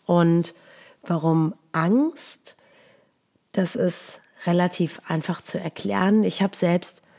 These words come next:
viele Ängste, mit denen ich mich auseinandersetze. Ich habe jetzt zum Beispiel keine Riesenangst vor Spinnen oder, ähm, Höhenangst hält sich bei mir auch in Grenzen.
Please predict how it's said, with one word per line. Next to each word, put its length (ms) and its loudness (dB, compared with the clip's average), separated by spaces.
viele 420 2
Ängste, 420 2
mit 200 2
denen 160 2
ich 140 -4
mich 280 -2
auseinandersetze. 960 2
Ich 220 -6
habe 180 -2
jetzt 260 -4
zum 140 0
Beispiel 540 0
keine 840 2
Riesenangst 1120 2
vor 200 -4
Spinnen 600 4
oder, 480 0
ähm, 600 -2
Höhenangst 1120 2
hält 240 -2
sich 180 -6
bei 120 -2
mir 280 0
auch 160 -2
in 160 -2
Grenzen. 760 0